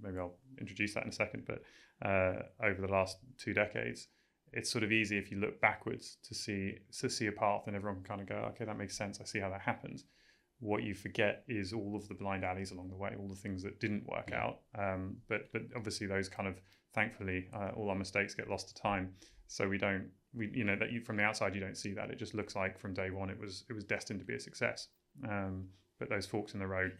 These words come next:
Speaker 1: you know, they definitely were there.
Speaker 2: Well,
Speaker 1: But
Speaker 2: you've
Speaker 1: I
Speaker 2: got to tell people a little bit about your story too,
Speaker 1: Right,
Speaker 2: 'cause
Speaker 1: so
Speaker 2: you, you were, you were the, the crazy person initially. You kept on going and going and going
Speaker 1: But
Speaker 2: until
Speaker 1: were. I
Speaker 2: suddenly
Speaker 1: still am.
Speaker 2: Well, that too.
Speaker 1: Uh,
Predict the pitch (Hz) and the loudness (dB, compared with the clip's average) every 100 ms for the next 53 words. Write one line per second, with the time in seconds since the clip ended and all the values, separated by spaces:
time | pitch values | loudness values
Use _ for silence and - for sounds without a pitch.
0 | - - 98 92 98 98 120 98 92 101 | -10 -6 -2 -2 -2 -2 -4 -6 -4 -2
1 | 98 - - _ _ _ 120 127 226 - | -2 -6 -16 _ _ _ 10 12 12 10
2 | 185 - 147 127 123 139 120 113 113 120 | 6 6 4 6 6 6 6 2 4 4
3 | 113 - 92 82 87 120 117 107 101 127 | 4 0 -4 -4 6 12 12 12 8 6
4 | 117 - - 147 175 139 110 117 135 139 | 4 2 -4 -2 6 6 6 6 6 6
5 | 120 117 127 - - - - 151 151 107 | 6 2 -2 -10 -6 -4 8 12 12 8
6 | 104 82 - - - _ _ _ - 104 | 2 0 -4 -12 -20 _ _ _ 2 6
7 | 143 135 76 87 101 104 98 131 101 98 | 6 4 -4 -4 -4 -6 -4 0 2 4
8 | 120 110 101 120 104 95 240 233 175 143 | 4 4 4 4 2 6 10 10 10 6
9 | 143 117 107 - - 139 98 160 233 214 | 6 10 12 12 12 10 12 12 12 12
10 | - - 143 139 92 - - - 104 - | 6 -2 12 12 12 10 -2 0 2 2
11 | - 95 113 110 101 | 2 4 8 8 6